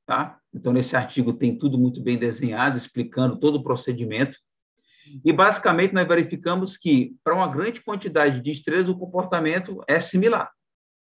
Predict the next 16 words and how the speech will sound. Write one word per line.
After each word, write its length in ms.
E 100
o 100
comportamento 720
que 140
envolve 420
outras 320
propriedades, 960
é, 140
multifractais, 800
que, 80
infelizmente, 560
não 160
tenho 240
como 240
adentrar 460
aqui, 380